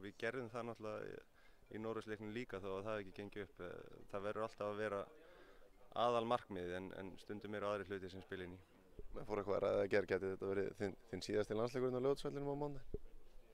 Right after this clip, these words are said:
Speaker 1: Það gæti alveg verið.
Speaker 2: Ekkert búin að vera að pæla í því?
Speaker 1: Nei, ég held að ég hef ekkert mikið viljað pæla í því því að við, það er bara aðrir hlutir að einbeita okkur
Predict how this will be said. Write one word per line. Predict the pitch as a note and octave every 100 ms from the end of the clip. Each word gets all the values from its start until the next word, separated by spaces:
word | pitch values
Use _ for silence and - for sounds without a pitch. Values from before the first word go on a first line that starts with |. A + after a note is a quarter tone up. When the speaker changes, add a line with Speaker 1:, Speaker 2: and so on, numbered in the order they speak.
| - - -
Speaker 1:
Það | F#2+ A#2+
gæti | C#3 C3+
alveg | C3+
verið. | B2+ F2 - - - - - - - G#2
Speaker 2:
Ekkert | F#2+ G2+
búin | G#2+
að | A2
vera |
að | B2+
pæla | C3
í | D3
því? | - - - - - - A2
Speaker 1:
Nei, | A#2 A#2+ B2+
ég | C3 C3
held | C#3 C#3 C#3
að | C3 B2+
ég | C3+ C3 G2 F2+ E2+ E2+
hef | C3 C#3
ekkert | C3+ B2+
mikið | C3+ C#3 C#3
viljað | C3+ -
pæla | C3+ C3+
í | C3
því | A#2+
því | B2
að | A#2
við, | B2+ A#2
það | B2
er | A#2+
bara | B2+ B2 G#2+ G#2+
aðrir | A#2 B2+ B2
hlutir | C3+ C3+ B2+
að | A2+ B2
einbeita | C3+ C#3 C#3
okkur | C3